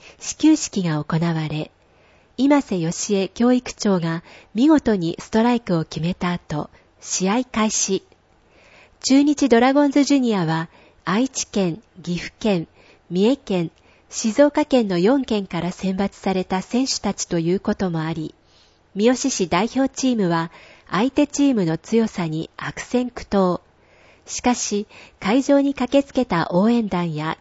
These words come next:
チームメイト、監督たちの応援を背に、最後まで全力でプレーしました。試合後には、三好市少年野球クラブの保護者が作った温かい豚汁が振る舞われ、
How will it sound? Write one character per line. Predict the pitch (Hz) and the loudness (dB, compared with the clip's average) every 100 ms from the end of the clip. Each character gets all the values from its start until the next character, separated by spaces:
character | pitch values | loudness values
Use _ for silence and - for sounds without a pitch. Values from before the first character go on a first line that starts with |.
| - | -10
チ | - | -4
ー | 220 | 0
ム | 247 233 | 2 2
メ | 226 | 2
イ | |
ト、 | 202 160 160 _ _ _ _ _ _ - | 0 -2 -2 _ _ _ _ _ _ 0
監 | 240 254 | 0 2
督 | 277 - | 0 0
た | 233 | -4
ち | 226 190 | -2 -2
の | 170 170 | -2 0
応 | 196 | 0
援 | 202 202 | 0 0
を | 196 | -2
背 | - 202 | -2 -2
に、 | 170 165 _ _ - - | -2 -6 _ _ -20 -6
最 | - 247 220 | 0 2 2
後 | 190 | 0
ま | 170 | -2
で | 170 165 - | -2 -4 -4
全 | - 220 | -2 0
力 | 302 294 285 | 0 0 -2
で | |
プ | 277 262 | 0 0
レ | 240 | 0
ー | |
し | - - | -2 -6
ま | 180 | -6
し | - | -6
た。 | 165 151 - _ _ _ _ _ _ _ _ | -10 -10 -12 _ _ _ _ _ _ _ _
試 | - - 220 | -12 -2 0
合 | 254 277 | 2 2
後 | 277 | 2
に | 240 208 | 0 0
は、 | 175 180 - _ _ | -2 -4 -10 _ _
三 | 180 | -2
好 | 226 262 269 | 0 0 -2
市 | - - 180 - | -4 -4 -4 -4
少 | - 214 | -4 0
年 | 269 294 262 | 2 2 2
野 | 262 | -2
球 | - 269 | 0 -2
ク | - 269 | 0 0
ラ | 254 | 2
ブ | 214 | 0
の | 170 | -2
保 | 170 185 | -4 -2
護 | 247 | -2
者 | 233 202 | -2 -4
が | 180 | -6
作 | - - | -10 -10
っ | 196 _ | -10 _
た | 160 156 _ _ - - - | -8 -8 _ _ -20 -20 -12
温 | - 208 262 285 | -8 -2 -2 -2
か | - 277 | 0 0
い | 233 | 0
豚 | 160 214 | -2 -2
汁 | 226 233 220 | -2 0 0
が | 220 | -2
振 | - 208 | 0 2
る | 196 | 4
舞 | 185 | 2
わ | 185 160 | 0 -2
れ、 | 151 | -6